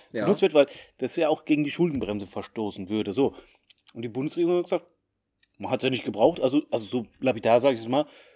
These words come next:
Speaker 2: dann nehmen wir's für was anderes. Und das war denen nicht ausreichend genug. Also du kannst nicht einfach sagen, ja, wir fahren jetzt hier auf Notstromenergie. Äh, mit welchem Grund? Ja, Strom ist doch da.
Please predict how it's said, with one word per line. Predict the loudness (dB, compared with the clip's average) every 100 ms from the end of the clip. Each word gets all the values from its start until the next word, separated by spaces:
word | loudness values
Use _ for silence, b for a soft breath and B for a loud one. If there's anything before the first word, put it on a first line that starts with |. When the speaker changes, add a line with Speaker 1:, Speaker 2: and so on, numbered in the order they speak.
| b _
Speaker 2:
dann | 0 4
nehmen | 4
wir's | 4
für | 4
was | 2 4
anderes. | 2 2 -2 -4
Und | -6 -6 b b b _ _ _ _ _ _ -6
das | -4 -2
war | -2
denen | 0 0 0
nicht | -2 -2
ausreichend | -4 -2 -4 -2
genug. | -2 -2 -2
Also | -4 -4
du | -4
kannst | -6 -4
nicht |
einfach | -4 -2
sagen, | -2 0
ja, | 0 0
wir | 0
fahren | -2
jetzt | -6
hier | -4 -4
auf | -2
Notstromenergie. | 0 0 0 -6 -6 -2 -4 -2 -4 -4 b b b _
Äh, | 2 4 4 2 0 _ _ _
mit | -6 2
welchem | 2 2
Grund? | 2 2 0 -2
Ja, | -2 -2 -8 -16 _ -20
Strom | -14 -6 -4
ist | -4
doch | 0
da. | 4 2